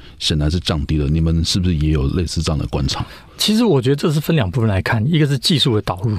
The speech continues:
Speaker 1: 是。
Speaker 2: 为什么以往来讲好的话，很多大部分都是以视觉、以C C D为主？
Speaker 1: 对。
Speaker 2: 那是因为他们认为说C C D配合现在的软体，然后丢到后台去处理，已经足够了。
Speaker 1: 对。
Speaker 2: 但实际上上路 run 的这几年，发现说，哎，还是有一些问题存在。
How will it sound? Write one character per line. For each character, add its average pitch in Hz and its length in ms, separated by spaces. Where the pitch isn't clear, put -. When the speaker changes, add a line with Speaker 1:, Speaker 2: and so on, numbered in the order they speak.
Speaker 1:
是。 82 420
Speaker 2:
为 226 160
什 135 140
么 123 100
以 135 160
往 139 180
来 95 140
讲 104 160
好 98 80
的 90 80
话， 101 100
很 101 140
多 127 160
大 139 100
部 117 40
分 127 100
都 127 80
是 117 140
以 101 40
视 113 280
觉、 98 200
以 101 120
C 117 300
C 123 60
D 123 240
为 107 160
主？ 107 180
Speaker 1:
对。 82 260
Speaker 2:
那 190 100
是 - 120
因 180 40
为 175 60
他 214 160
们 185 80
认 185 100
为 127 80
说 139 140
C 151 160
C 147 80
D 143 140
配 151 160
合 120 80
现 135 120
在 123 120
的 113 80
软 98 180
体， 107 180
然 - 60
后 143 80
丢 151 160
到 143 120
后 135 120
台 101 100
去 104 80
处 107 160
理， 98 160
已 143 100
经 160 160
足 123 180
够 123 220
了。 87 120
Speaker 1:
对。 87 100
Speaker 2:
但 170 140
实 - 120
际 180 80
上 180 140
上 165 220
路 165 80
run 165 200
的 131 80
这 127 140
几 104 140
年， 98 120
发 139 180
现 127 100
说， 131 140
哎， 127 180
还 120 160
是 147 100
有 113 80
一 101 40
些 117 100
问 123 120
题 104 140
存 92 220
在。 87 180